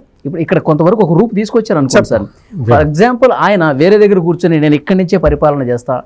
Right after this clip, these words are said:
Speaker 1: ఇక్కడి నుంచి అక్కడ ఏ కార్యక్రమాలు జరగవు" అంటే
Speaker 2: నేను అది కూడా చెప్తాను. నేను రాజధాని ఎక్కడ ఉండాలి అని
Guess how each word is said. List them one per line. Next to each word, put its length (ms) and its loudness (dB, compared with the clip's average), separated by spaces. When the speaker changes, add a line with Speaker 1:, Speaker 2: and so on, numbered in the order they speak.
Speaker 1:
ఇక్కడి 220 -4
నుంచి 200 0
అక్కడ 180 -2
ఏ 60 0
కార్యక్రమాలు 460 -4
జరగవు" 360 -6
అంటే 420 -12
Speaker 2:
నేను 200 4
అది 120 0
కూడా 160 -2
చెప్తాను. 280 -8
నేను 140 -14
రాజధాని 880 2
ఎక్కడ 340 0
ఉండాలి 720 0
అని 480 2